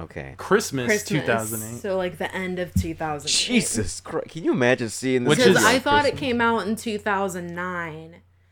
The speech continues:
Speaker 3: because that's when I remembered hearing about it.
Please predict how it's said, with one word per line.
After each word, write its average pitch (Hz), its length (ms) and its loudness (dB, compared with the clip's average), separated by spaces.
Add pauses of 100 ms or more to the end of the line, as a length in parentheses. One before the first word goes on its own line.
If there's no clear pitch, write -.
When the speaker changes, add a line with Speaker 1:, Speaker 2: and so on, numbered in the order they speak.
(300)
Speaker 3:
because 196 180 -2
that's 196 280 -2
when 202 120 -2
I 190 120 0
remembered 170 580 -2
hearing 170 420 -6
about 151 340 -10
it. - 280 -10